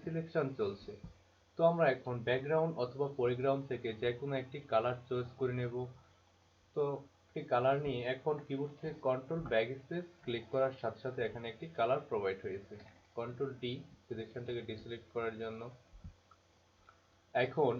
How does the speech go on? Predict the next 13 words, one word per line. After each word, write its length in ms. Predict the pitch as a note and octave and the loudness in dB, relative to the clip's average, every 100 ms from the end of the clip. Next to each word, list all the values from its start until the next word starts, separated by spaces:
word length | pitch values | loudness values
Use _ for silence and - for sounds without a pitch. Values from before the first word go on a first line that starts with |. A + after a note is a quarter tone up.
| A#2 | -2
আমরা 160 | C3 C3+ B2 | 0 2 2
আবারও 280 | D3 D#3 B2+ B2 | 4 6 6 4
নিউ 120 | B2 C#3 A#2+ | 0 0 2
লেয়ার 220 | B2 C3 | 4 4
আইকনে 280 | C#3 D3 D3 - | 4 0 -2 -2
ক্লিক 200 | G#2+ G#2+ C#3 | -4 -2 0
করে 160 | B2 G#2+ - A#2 | 2 0 0 4
আরো 100 | C#3 C#3 | 4 4
একটি 160 | D#3 C3+ | 0 -2
লেয়ার 200 | A2 A2+ B2 | 2 2 0
ক্রিয়েট 260 | C3+ C#3 C#3 - | -2 -2 -2 2
করে 160 | C#3 C3+ | 2 4
নিচ্ছি। 320 | C3 - C3+ | 0 -4 -6